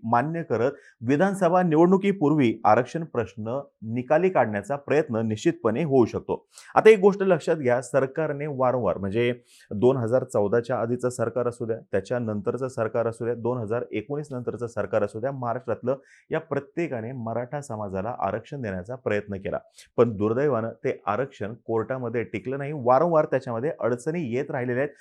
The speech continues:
आणि त्या संदर्भातले डिटेलमध्ये व्हिडिओ आपण नेहमीच केलेले आहेत. आता ज्या ज्या वेळेस हे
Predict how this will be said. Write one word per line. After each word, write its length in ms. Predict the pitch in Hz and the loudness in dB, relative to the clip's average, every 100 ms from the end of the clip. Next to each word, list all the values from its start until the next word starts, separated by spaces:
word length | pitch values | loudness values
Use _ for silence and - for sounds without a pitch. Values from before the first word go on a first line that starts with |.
| - | -6
आणि 120 | - 151 | -4 2
त्या 140 | 160 185 | 4 4
संदर्भातले 680 | 185 147 147 165 175 - 147 - - | 2 0 2 2 2 0 -2 -6 -8
डिटेलमध्ये 600 | 120 143 190 175 123 139 | -4 -2 -2 -2 -4 -6
व्हिडिओ 500 | 113 104 127 151 113 - | -4 -4 0 2 0 0
आपण 360 | 98 135 143 | -2 0 -4
नेहमीच 360 | 117 117 117 110 | -2 -2 -4 -6
केलेले 280 | 110 95 92 | -4 0 0
आहेत. 120 | - _ - - | -2 _ -6 2
आता 300 | 117 160 170 - - 110 | 6 8 6 0 -14 -6
ज्या 220 | 95 117 123 | 4 6 6
ज्या 220 | 147 185 | 4 4
वेळेस 420 | 156 135 135 - | 6 4 4 -2
हे 100 | 135 | 0